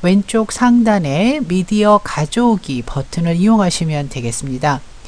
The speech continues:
자, 물론 파일 메뉴에서도 작업을 하실 수 있고 편집 메뉴에서도 작업을 하실 수가 있고 메뉴에서 하실 수 있지만, 아, 파일을 작업, 어, 파일을 가지고 오실 때 미디어 룸을 이용한다면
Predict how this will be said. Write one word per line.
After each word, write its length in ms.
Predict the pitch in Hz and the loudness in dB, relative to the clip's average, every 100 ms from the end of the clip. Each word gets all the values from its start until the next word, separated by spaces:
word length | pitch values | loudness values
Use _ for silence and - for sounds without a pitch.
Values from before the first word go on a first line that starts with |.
| - - - | -20 -20 -14
자, 140 | - 139 | -8 -2
물론 320 | 202 247 254 | 2 4 4
파일 320 | 262 302 320 | 2 0 2
메뉴에서도 800 | 302 240 214 190 165 165 160 175 | 2 2 4 2 -2 -4 -2 -2
작업을 560 | 180 - 127 165 160 165 | -2 -6 -8 -6 -4 -2
하실 260 | 214 220 233 | -2 -2 -2
수 160 | - 175 | -2 -4
있고 640 | 156 - - 151 151 151 | -6 -10 -6 -2 0 -2
편집 360 | - 247 247 285 | -4 -4 -2 -2
메뉴에서도 600 | 262 208 175 160 160 151 | 0 0 0 -4 -6 -6
작업을 500 | - 131 151 156 160 | -8 -4 -4 -2 -2
하실 240 | 185 196 | -2 -4
수가 320 | 180 - 156 147 | -4 -4 -4 -6
있고 500 | 127 - 147 185 165 | -6 -6 -2 0 0
메뉴에서 640 | 151 175 240 247 202 175 | 2 4 4 4 2 0
하실 220 | 175 202 214 | -2 0 -2
수 160 | - | -2
있지만, 640 | 151 - 151 147 135 208 285 - - - - | -6 -6 -4 -2 2 2 0 -2 -10 -12 -8
아, 300 | 110 113 226 - | -6 -4 -2 0
파일을 460 | 220 214 202 208 | 2 2 2 0
작업, 480 | - - 147 180 175 - - | -2 -6 -2 -2 -2 -6 -6
어, 160 | 147 | -4
파일을 380 | 143 208 196 202 - | -2 0 0 0 -2
가지고 480 | - 160 - 214 190 | -6 -4 -2 0 -2
오실 300 | 151 147 147 | -2 -4 -6
때 300 | - 147 202 135 | -4 -2 -2 -2
미디어 520 | 165 196 190 254 233 | 0 0 4 4 4
룸을 360 | 170 170 165 165 | 2 0 -2 -2
이용한다면 960 | 165 170 156 156 147 143 185 196 226 | -2 0 0 -2 -2 -2 2 2 2